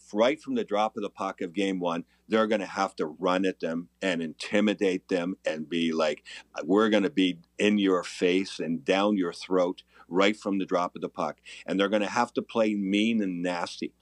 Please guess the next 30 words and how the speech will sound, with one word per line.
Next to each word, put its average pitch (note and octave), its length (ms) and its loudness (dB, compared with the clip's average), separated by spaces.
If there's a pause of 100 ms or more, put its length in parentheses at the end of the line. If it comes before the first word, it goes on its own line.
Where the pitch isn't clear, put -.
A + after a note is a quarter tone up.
(240)
They're G2 120 2
gonna G2+ 140 2
have G#2 140 -2
to F#2+ 80 -2
get E2 400 0
themselves F#2+ 720 0 (280)
to F#2+ 120 0
dr-, - 220 -4 (360)
to - 120 2 (120)
push - 360 2
themselves G#2 840 0
into G2+ 300 -2
that. C#2+ 220 -4 (640)
And G2 160 2
I F#2+ 120 4
brought B2+ 260 2
this A#2+ 220 -2
up A2 120 -2
before G#2 460 0
a G2 40 -4
couple F2 360 -2
of D#2+ 80 -6
times E2+ 380 -2
when F#2+ 80 2
I F#2+ 40 2
was F2+ 100 -4
talking F#2+ 280 0
to F2 80 -6
Eric F#2+ 240 2
Erlandson. G2 500 -2